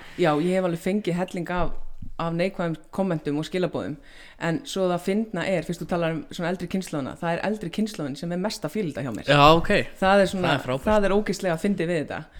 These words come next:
Speaker 2: Mér finnst
Speaker 1: En
Speaker 2: það æðislegt.
Speaker 1: ég er alveg, það, þú veist, það er alveg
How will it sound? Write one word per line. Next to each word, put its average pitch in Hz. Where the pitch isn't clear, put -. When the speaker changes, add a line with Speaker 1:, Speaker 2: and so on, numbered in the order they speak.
Speaker 2:
Mér 180
finnst 160
Speaker 1:
En 160
Speaker 2:
það 156
æðislegt. -
Speaker 1:
ég 175
er 180
alveg, 175
það, 185
þú 175
veist, 170
það 190
er 185
alveg 190